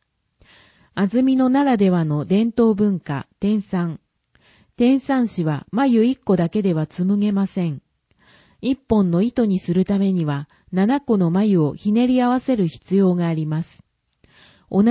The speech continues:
じように、天蚕文化を守っていきたいと願う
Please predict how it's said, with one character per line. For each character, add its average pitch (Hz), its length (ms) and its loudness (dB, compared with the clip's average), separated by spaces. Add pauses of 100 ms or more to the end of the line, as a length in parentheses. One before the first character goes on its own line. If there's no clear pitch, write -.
じ 262 140 -2
よ 254 180 4
う 190 40 2
に、 151 240 -4 (100)
天 233 240 0
蚕 254 260 -2
文 254 240 -2
化 175 180 -2
を 165 40 -2
守 180 340 -2
っ - 60 -20
て 175 100 0
い 160 100 2
き - 100 -20
た 214 160 -2
い 208 80 -2
と 202 160 -2
願 202 340 0
う 156 100 -4